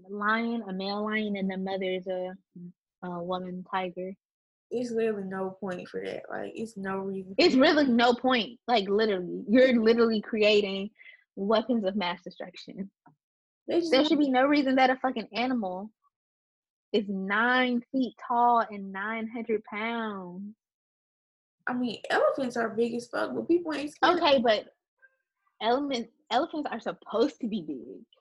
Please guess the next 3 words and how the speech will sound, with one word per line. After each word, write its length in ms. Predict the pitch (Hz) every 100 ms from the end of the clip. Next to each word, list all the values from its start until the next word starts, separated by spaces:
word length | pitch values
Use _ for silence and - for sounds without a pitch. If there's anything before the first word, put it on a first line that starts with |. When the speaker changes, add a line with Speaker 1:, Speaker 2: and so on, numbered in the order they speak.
| _ 233
Speaker 1:
God 420 | 262 381 269 196
made 800 | 202 220 269 277 233 196 170 185 _ _ 240
elephants. 480 | 262 254 175 -